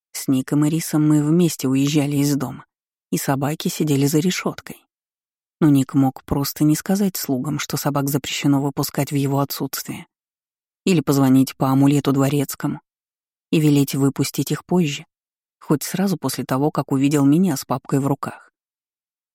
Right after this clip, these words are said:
Человек в маске мог сделать это еще проще. Он менталист, и отдать стражнику приказ о спуске собак ему бы не составило труда,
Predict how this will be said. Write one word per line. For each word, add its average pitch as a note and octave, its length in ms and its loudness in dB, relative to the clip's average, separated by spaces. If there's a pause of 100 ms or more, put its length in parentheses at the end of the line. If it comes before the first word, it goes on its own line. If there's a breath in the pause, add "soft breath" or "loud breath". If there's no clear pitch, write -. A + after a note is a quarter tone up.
(240)
Человек F#3+ 440 -2
в F#3+ 40 2
маске D#3 420 2
мог D3 200 4
сделать D#3+ 400 0
это F3+ 140 -2
еще G#3 260 -2
проще. - 480 -8 (480)
Он G#3+ 160 6
менталист, A3 560 2
и C3 60 -2
отдать E3 300 -2
стражнику E3+ 580 0
приказ D#3 420 -4
о D#3 60 -2
спуске - 360 -6
собак C3+ 380 -6 (540)
ему D#3 240 4
бы C#3 140 4
не D3 120 4
составило D3 580 -2
труда, B2+ 340 -8